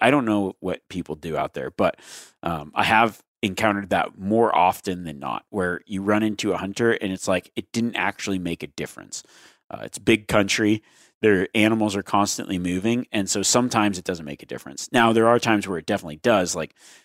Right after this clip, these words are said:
people bumping into the same, like you say, they're going to those easy south faces or whatever. So I'd say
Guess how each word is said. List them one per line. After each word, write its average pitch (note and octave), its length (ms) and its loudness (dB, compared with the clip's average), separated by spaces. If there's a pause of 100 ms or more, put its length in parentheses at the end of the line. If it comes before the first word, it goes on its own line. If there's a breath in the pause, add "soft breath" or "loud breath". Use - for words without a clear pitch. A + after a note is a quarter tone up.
people G2 260 -2
bumping F2 380 -4
into E2 220 -10
the D2+ 80 -20
same, E2 380 -4 (120)
like F2 160 -6
you - 60 -8
say, D2 260 -4 (200)
they're F#2 120 -6
going E2+ 240 -8
to E2+ 60 -14
those E2 200 -10
easy E2+ 300 -12
south D#2+ 340 -2
faces D#2+ 360 -6
or D2+ 60 -14
whatever. D2+ 280 -8
So G2+ 160 0
I'd G2 100 0
say G2+ 280 2